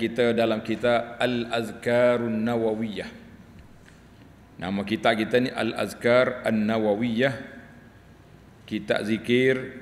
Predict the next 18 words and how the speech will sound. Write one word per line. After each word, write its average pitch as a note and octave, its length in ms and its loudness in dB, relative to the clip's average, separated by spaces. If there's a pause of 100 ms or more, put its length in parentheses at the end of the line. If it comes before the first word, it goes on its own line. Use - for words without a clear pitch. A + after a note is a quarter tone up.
(480)
yang C3 240 0
disusun A2+ 960 -2
oleh A#2+ 240 2
Al-Imamul A#2+ 880 0
Hafizun A#2 560 0
Nawawi A2+ 560 2 (640)
rahimahullahu A2 880 0
ta'ala G#2+ 720 0
rahmatan G2 640 -2
wasi'ah. - 320 -6 (2250)
Kita D3 720 2
sudah A#2+ 240 0
masuk, C3+ 400 -2 (480)
bagi A2+ 320 2
jemaah C3 320 0
yang A2+ 240 0
ada A#2 240 0
kitab B2 400 -2